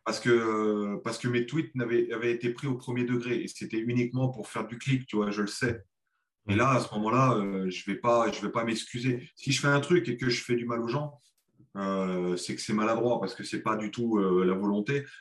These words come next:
Speaker 1: Mais, euh, mais il y en a, ouais, qui sont, euh, qui sont perdus et qui comprennent pas du tout l'impact alors que c'est, c'est, c'est génial, quoi. T'as,
Speaker 2: Du coup
Speaker 1: t'as enfin le, la possibilité de te faire ton propre journaliste.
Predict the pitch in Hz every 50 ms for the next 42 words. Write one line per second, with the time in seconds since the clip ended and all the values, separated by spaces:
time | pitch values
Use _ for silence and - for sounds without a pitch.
0 | - - 98 101 104 101 101 95 95 95 92 92 90 90 87 87 87 87 82 _
1 | _ _ _ _ _ _ _ _ _ - - - _ _ - - _ _ _ _
2 | _ - 101 101 104 107 104 113 131 139 127 120 123 123 120 - 107 101 - -
3 | 117 113 113 113 101 92 90 87 85 85 85 85 87 85 85 - - _ _ -
4 | - - - 101 - - 120 120 113 120 127 120 - - - - 104 98 - -
5 | 104 98 90 - 107 104 104 - 110 104 101 101 - 120 120 120 - 98 92 92
6 | - - - - - - - 95 95 92 90 - - 92 92 90 90 90 90 87
7 | 87 - - - - - - - - - 98 92 90 98 101 113 120 120 - -
8 | - 87 80 - - _ _ _ _ _ _ _ _ - - - - _ _ -
9 | 95 95 104 120 - 156 156 - 117 127 - - 139 135 135 127 117 107 107 107
10 | 104 - - 120 120 - 123 117 117 117 113 113 - 131 127 - - - - -
11 | - 127 123 - - 107 - - 123 120 - - 117 107 117 113 113 113 113 120
12 | 120 - - - _